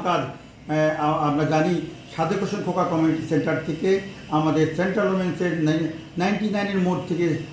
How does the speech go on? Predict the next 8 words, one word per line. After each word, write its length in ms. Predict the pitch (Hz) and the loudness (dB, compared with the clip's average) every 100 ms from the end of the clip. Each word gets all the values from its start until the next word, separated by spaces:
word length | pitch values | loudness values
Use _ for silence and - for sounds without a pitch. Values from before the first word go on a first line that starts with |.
| - | 4
রোজ 260 | 202 240 196 | 6 6 4
গার্ডেন 240 | 220 190 175 | 2 2 -2
পর্যন্ত 520 | 175 180 147 147 139 | -2 -4 -4 -4 -2
যেই, 360 | 160 151 151 - - - 151 135 | 2 2 -2 -10 -14 -4 -2 0
যেই 320 | 165 160 151 | 2 4 4
জলাবদ্ধতার 600 | 156 156 170 190 202 190 | 4 4 4 2 2 0
কাজ 400 | 165 151 117 - | 2 0 0 -4
হচ্ছে, 440 | 160 147 196 143 | -4 -2 0 0